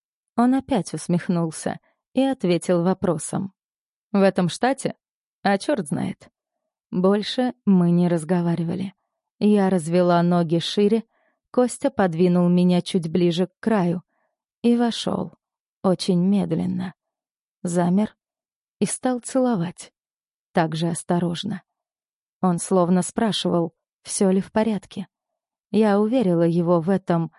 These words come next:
протолкнув свой язык в его рот. Этого хватило, чтобы Костя снова стал страстным и неудержимым. Он сжал мои бёдра и начал двигаться.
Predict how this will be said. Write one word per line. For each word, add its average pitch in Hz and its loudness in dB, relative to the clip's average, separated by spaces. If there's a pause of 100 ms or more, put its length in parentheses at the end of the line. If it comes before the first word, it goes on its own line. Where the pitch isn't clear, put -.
(180)
протолкнув 175 0
свой 175 2
язык 165 -2
в 180 -4
его 175 2
рот. 165 -4 (580)
Этого 240 0
хватило, 196 0
чтобы 175 0
Костя 175 -2
снова 175 2
стал 165 -2
страстным 233 -2 (100)
и 190 4
неудержимым. 180 0 (500)
Он 196 2
сжал 180 0
мои 175 2
бёдра 185 0
и 254 2
начал 180 0
двигаться. 175 -4